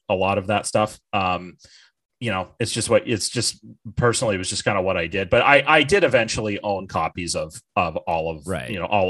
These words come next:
Speaker 1: all of those, all of those albums. It was, uh, definitely the, sort of the harder to find tracks, the, you know, the, the, the No Sensitivities and the Most Beautiful Things of the World,
Speaker 2: Right.
Speaker 1: that, that, or the Softers or whatever, the Spangles that I had to try to,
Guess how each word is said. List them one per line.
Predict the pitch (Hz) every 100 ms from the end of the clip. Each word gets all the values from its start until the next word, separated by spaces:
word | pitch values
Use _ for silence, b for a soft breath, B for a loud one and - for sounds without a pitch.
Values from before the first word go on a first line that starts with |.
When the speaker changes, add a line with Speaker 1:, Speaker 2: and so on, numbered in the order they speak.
| -
Speaker 1:
all | 92 85
of |
those, | 80 80 90 _
all | 98 92
of | 82
those | 76
albums. | 82 76 80 78 - B B
It | 139
was, | 139 139
uh, |
definitely | 131 151 - 117 107
the, | 95 90
sort | - - 101
of |
the | 90
harder | - 104 95 85
to | 82
find | 104 85 85
tracks, | - 87 78 76 - -
the, | 85 76 - B B B B
you | - 90
know, | 73 76 -
the, | 117 104 87 80 107
the, | 95 78 76 76 -
the | 101
No | 95
Sensitivities | 90 101 85 98 - 95 82 82 80 82
and | 85
the | 87
Most | 87 -
Beautiful | 98 82 82 82 -
Things | 90 78 78 82
of | 78
the | 90
World, | 82 90 80 110
Speaker 2:
Right. | 104 80
Speaker 1:
that, | 104 92
that, | 92 -
or | 90 82
the | 92
Softers | - 80 78 87 82 82
or | 85
whatever, | 80 78 78 80 78
the | 78
Spangles | - 82 82 80 78 -
that | 76
I | 85
had | 95 -
to | 82
try | 113 82
to, | 76